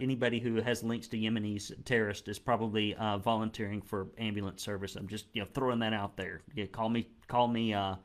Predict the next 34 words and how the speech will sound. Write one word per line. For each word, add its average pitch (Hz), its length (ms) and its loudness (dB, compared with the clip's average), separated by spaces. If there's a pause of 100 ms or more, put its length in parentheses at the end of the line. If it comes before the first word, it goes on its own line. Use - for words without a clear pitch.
(560)
call 139 160 8
me 131 160 4
a 101 80 0
tad, 110 580 2
um, 98 600 -2
uh, 80 160 -12 (200)
incredulous 113 720 0
about 98 360 -2
that. 95 300 -4 (400)
An 123 80 4
ambulance 131 380 6
service 123 260 4
near 113 120 0
Syracuse, 123 520 2
New 113 60 0
York. 123 400 4
Meanwhile, 143 420 6
in 127 80 0
Texas, 127 400 0
an 113 120 0
additional 117 420 0
three, 156 480 2 (260)
uh, 110 280 4
three 151 200 4
hundred, 143 300 0
uh, 110 160 4
thirty-eight 147 720 4
point 139 240 4
four 131 220 4
million 120 500 4
of 104 160 -6
Texas 127 360 -2
taxpayer 120 480 0
money 123 340 0